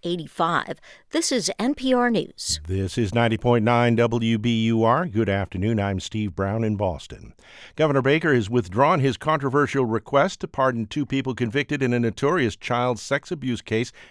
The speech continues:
Speaker 2: dating back decades. The governor said there was not enough support for the pardons of Gerald Amirault and his sister, Cheryl Amirault Lefebvre. They were convicted of abusing children at their family's Fells Acres Daycare Center in Malden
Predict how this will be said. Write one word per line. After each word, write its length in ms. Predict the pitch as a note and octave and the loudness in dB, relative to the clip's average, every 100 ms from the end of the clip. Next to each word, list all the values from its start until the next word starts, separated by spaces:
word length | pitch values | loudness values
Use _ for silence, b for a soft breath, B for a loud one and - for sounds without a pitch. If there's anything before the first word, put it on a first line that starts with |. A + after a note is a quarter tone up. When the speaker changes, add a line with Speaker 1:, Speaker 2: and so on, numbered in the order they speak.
| B | B
Speaker 2:
dating 320 | - A#2+ B2+ G#2 | -6 -4 -4 -2
back 280 | G2+ - - | -4 -6 -4
decades. 580 | A#2 A2+ E2 - - - B B | -4 -4 -12 -12 -20 -20 B B
The 60 | B2 | 0
governor 300 | C#3+ C3 C3 | 2 4 0
said 380 | - C#3 C#3+ C3+ | 2 4 4 2
there 80 | C3 | -2
was 160 | G#2+ | 2
not 180 | C3 C3+ | 2 2
enough 240 | C#3 C3+ | 4 2
support 560 | - C3+ - D#3 B2+ A2 | 0 -10 -6 0 0 0
for 100 | B2 | -8
the 80 | A2+ | -10
pardons 520 | - B2 C3+ F3 - B - | 0 2 2 -4 -8 B -14
of 140 | A2 | -6
Gerald 360 | G2 C3+ B2+ A#2+ B2+ | 2 2 2 -2 -2
Amirault 500 | B2+ C3 B2 F3 A#2+ | 0 2 2 0 -4
and 120 | G2+ | -6
his 220 | F#2 - | -6 -10
sister, 440 | - - C#3 B2+ B2+ | -10 -6 -4 -4 -6
Cheryl 500 | - - B2+ A#2 A2+ | -6 -2 0 0 -2
Amirault 480 | A2 A2+ G#2 G#2 - | -4 0 0 -2 -4
Lefebvre. 480 | F2+ - B2 F#2+ - B B B | -10 -2 -2 -2 -10 B B B
They 100 | A2 | -12
were 120 | A#2+ F2+ | -10 -8
convicted 480 | G2 F2+ B2+ C3+ | -8 -4 -4 -4
of 100 | G2+ | -6
abusing 480 | F#2 F2+ A#2 G#2 G2 | -4 -2 -2 -2 -4
children 400 | - B2+ B2 C3+ | -2 -4 -2 -4
at 80 | G#2 | -4
their 220 | G2+ G2 | -4 -4
family's 480 | - A2+ G#2+ G2 F2 | -4 -4 -2 -2 -6
Fells 460 | - B2 B2 A2+ A2 | -2 0 0 -2 -2
Acres 440 | A#2+ - F#2+ D#2 | -4 -6 -8 -8
Daycare 640 | G#2+ A2+ C3+ - G#2+ G2 | -4 -4 -4 -4 -4 -4
Center 320 | - G2+ G#2+ - | -6 -6 -6 -8
in 120 | F#2 | -10
Malden 480 | F#2 G#2+ C3+ A2 | -6 -2 -2 -2